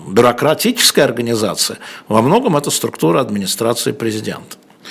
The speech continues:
А, я хочу приятное сделать, я хочу одного нашего постоянного, а, зрителя и слушателя Николая Николаевича Семагина поздравить с днем рождения.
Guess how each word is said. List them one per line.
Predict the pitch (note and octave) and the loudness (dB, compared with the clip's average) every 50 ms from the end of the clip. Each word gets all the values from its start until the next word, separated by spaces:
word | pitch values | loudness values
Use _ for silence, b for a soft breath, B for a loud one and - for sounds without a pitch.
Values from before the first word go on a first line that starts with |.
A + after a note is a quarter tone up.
| B B B B - | B B B B -4
А, | - A#2+ A2+ A2 A2+ A2 G#2+ A#2+ | 0 2 2 2 2 -2 -4 0
я | A2+ C3 D#3 | 2 4 4
хочу | D#3 - C#3 C#3 - - C#3+ C3+ B2+ A#2+ G#2 - - - - - - - | 4 2 0 0 0 0 0 0 0 -2 -6 -10 -12 -14 -14 -14 -8 -2
приятное | - B2+ C#3 C#3 B2+ A#2 - - A#2+ A#2 | 2 4 4 4 4 2 0 -2 -2 -2
сделать, | A#2 A#2+ D#3+ G3 G#3 F3+ - - | 0 0 0 2 2 0 0 -2
я | A2+ | -4
хочу | - - A2 - - C3 B2 B B B B B B | -4 -2 -4 -2 -2 -4 -6 B B B B B B
одного | - G#2+ G#2+ A#2+ A#2+ A#2 | -4 0 2 2 2 2
нашего | A#2 A2+ A2 - A2+ G#2 | 0 -2 -2 -2 -2 -4
постоянного, | G#2+ - A2 - - B2+ A#2+ B2 A#2+ A2+ A2+ A2+ A2 G#2+ G#2+ G#2+ G#2 B B B B B B B B _ _ - | -2 -2 -2 0 2 4 4 4 4 2 2 0 -2 -2 -2 -4 -6 B B B B B B B B _ _ -2
а, | A#2 A2+ A2+ A#2+ A2+ | 0 0 2 0 0
зрителя | G#2 A2 B2+ C3 A2 - - A#2 A2 A2+ | 2 2 4 4 2 2 0 2 2 2
и | A2+ | 2
слушателя | A2 - - C#3 A#2+ - - - - A#2+ A2 G#2+ G2+ B B B B B | 2 2 2 0 0 -2 -4 -4 -2 0 0 0 -2 B B B B B
Николая | - A#2 - - B2 A#2+ A2+ | -4 0 4 4 4 4 4
Николаевича | G#2+ G#2+ G2+ B2 A#2+ A#2+ A#2 A2 G#2+ - A2 | 2 0 0 2 2 2 2 0 0 -2 0
Семагина | - - B2 A#2+ A#2 A#2 G#2 G#2 G#2 G#2 | 0 2 2 2 2 2 2 0 -2 -2
поздравить | G2 - A2 G#2+ A2 A#2 A2+ G#2+ G#2+ G#2+ | -2 -2 -2 2 2 2 2 2 0 0
с | G#2 | 0
днем | A2+ A#2 A2 | 0 0 2
рождения. | A2 A#2+ B2 A2+ C3 F3+ G#3+ A#3+ G3+ C3 G2 - | 2 0 0 0 2 0 2 2 0 0 -2 -4